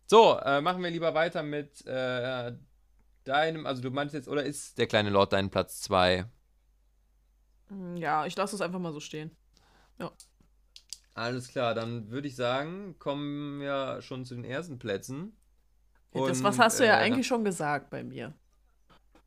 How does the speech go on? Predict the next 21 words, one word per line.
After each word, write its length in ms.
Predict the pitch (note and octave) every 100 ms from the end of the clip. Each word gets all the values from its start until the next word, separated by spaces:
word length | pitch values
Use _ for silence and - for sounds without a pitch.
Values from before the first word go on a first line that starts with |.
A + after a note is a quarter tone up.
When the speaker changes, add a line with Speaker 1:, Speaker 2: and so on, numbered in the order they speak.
| _ _ _ _ _ _
Speaker 1:
Ja, 280 | B2+ C3 A#2
gut, 320 | G2+ G#2+ A2
aber 500 | F#2 G#2+ C3+ D#3 C3
ich 200 | C3 C3
hab 140 | E3+ -
noch 140 | F#2+
was, 300 | F#2+ - -
äh, 160 | - F#2+
Neues. 480 | F#2+ F#2+ A#2 -
Also 180 | - G2+
vielleicht 320 | G2 A#2+ A#2+
fällt 160 | - C#3
dir 60 | C#3
ja 80 |
noch 120 | A#2+ A2+
was 140 | A2+
anderes 320 | A#2+ C#3 A#2
ein, 200 | F2+ F#2+
was 180 | F#2+ -
du 100 | A2
ebenso 400 | A2 B2 A2+